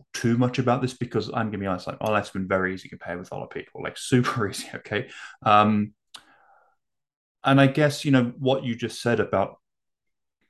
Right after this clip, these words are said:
trying to, to heal, I guess it's a form of, like, taking responsibility, like, not accepting blame for what happened, because how is it your fault?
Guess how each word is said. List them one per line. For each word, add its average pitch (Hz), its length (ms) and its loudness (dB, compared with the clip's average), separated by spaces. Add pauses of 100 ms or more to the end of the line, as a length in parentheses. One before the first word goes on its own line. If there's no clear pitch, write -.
(240)
trying 123 320 4
to, 117 140 2
to - 180 -6
heal, 107 580 -2 (600)
I 123 80 -2
guess 143 320 4
it's 135 140 -6
a 127 40 -4
form 120 360 2
of, 104 240 2
like, - 240 -4
taking 117 360 -6
responsibility, 104 920 -4 (440)
like, 113 200 0
not 160 300 6
accepting 117 600 -2
blame 107 400 2
for 110 100 -4
what 92 180 -2
happened, 101 200 -10
because 107 220 -6
how 127 200 0
is 110 80 -2
it - 80 -10
your 101 200 -4
fault? - 220 -20